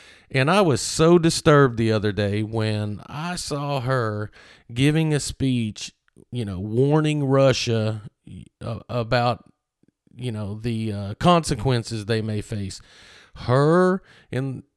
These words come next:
Dementia Joe and everybody in the Biden administration, most of the leaders nowadays,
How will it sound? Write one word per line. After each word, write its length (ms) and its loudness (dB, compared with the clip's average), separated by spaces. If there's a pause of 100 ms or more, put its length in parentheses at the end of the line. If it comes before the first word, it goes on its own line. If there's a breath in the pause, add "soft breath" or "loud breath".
(120)
Dementia 580 2
Joe 800 4
and 220 -4
everybody 760 -2
in 120 -4
the 80 -2
Biden 380 -4
administration, 1200 -4
most 380 -2
of 100 0
the 100 2
leaders 440 2
nowadays, 680 -2